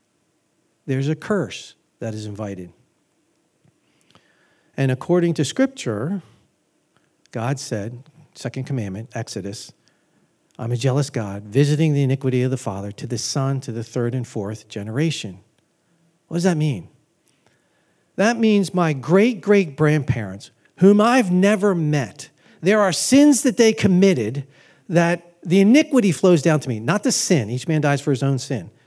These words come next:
Not the sin, but the iniquity. The iniquity is the propensity to sin, right? David, the great man of,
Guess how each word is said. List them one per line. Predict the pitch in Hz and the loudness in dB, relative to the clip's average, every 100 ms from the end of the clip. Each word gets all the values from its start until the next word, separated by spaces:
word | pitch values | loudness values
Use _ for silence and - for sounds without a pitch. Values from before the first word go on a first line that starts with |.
| _ - | _ -8
Not | 202 | -2
the | 254 | -2
sin, | - - 320 302 151 135 143 - | -2 0 4 6 4 2 -2 -8
but | - 160 | -8 0
the | 185 | 2
iniquity. | 196 240 240 135 101 87 _ _ _ | 4 2 2 -2 -4 -12 _ _ _
The | 175 | 2
iniquity | 220 302 311 269 240 | 4 2 4 2 4
is | 196 185 | 2 0
the | |
propensity | 170 180 - 247 277 - 190 143 123 | -4 0 2 4 4 2 0 0 -2
to | 117 | -6
sin, | - 113 90 - - _ _ | -8 -10 -12 -18 -20 _ _
right? | - 165 185 - - _ - | -8 -8 -8 -18 -20 _ -2
David, | 190 269 302 262 214 202 208 160 - _ _ _ _ _ | 2 4 4 6 6 6 4 -2 -10 _ _ _ _ _
the | 160 | -4
great | 135 151 226 240 - | 0 2 4 2 -2
man | 165 - 190 | -4 -4 -2
of, | 175 | -2